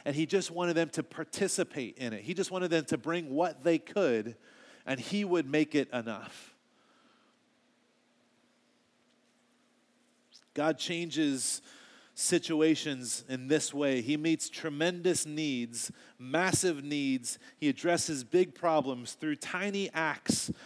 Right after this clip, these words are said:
of obedience from his followers. The question isn't, "What difference can I make?" but it's, it's, "What has God called me to do? What has God asked? Hey, bring that to me and let me see what I can do with it. Let me see what I can work with."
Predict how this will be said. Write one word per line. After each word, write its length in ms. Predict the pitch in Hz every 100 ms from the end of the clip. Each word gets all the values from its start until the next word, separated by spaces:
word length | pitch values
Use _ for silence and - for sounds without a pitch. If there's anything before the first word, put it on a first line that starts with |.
| -
of 160 | 139 135
obedience 960 | 139 123 170 147 117 113 - - - - - - -
from 160 | 147
his 280 | 135 170 160
followers. 840 | 170 156 156 117 101 107 - - - _ - - -
The 100 | 160
question 460 | - 190 - 185 175
isn't, 280 | 160 160
"What 300 | 135 175 139
difference 420 | 156 180 185 156 -
can 240 | - 165
I 160 | 160 175
make?" 360 | 127 120 - 147 -
but 120 | 147
it's, 280 | 151 - - - -
it's, 180 | 147 -
"What 240 | 151 185 123
has 220 | 160 135
God 340 | 160 170 170
called 300 | - 170 170
me 140 | 165 156
to 120 | 147
do? 220 | 170 151
What 160 | 143 175
has 100 | 139
God 320 | 160 170 143 - -
asked? 340 | 170 165 -
Hey, 160 | 185 160
bring 440 | - 170 196 185
that 280 | 170 160 -
to 120 | 165
me 260 | 143 143 120
and 120 | 117
let 140 | 139
me 140 | 143 135
see 200 | - 139
what 140 | 127
I 100 | 123
can 200 | 120 110
do 100 | 117
with 140 | 107 101
it. 80 |
Let 100 | 127
me 60 | 147
see 240 | - 165
what 160 | 147 135
I 80 | 131
can 180 | 135 117
work 260 | 123 -
with." 440 | 110 107 - -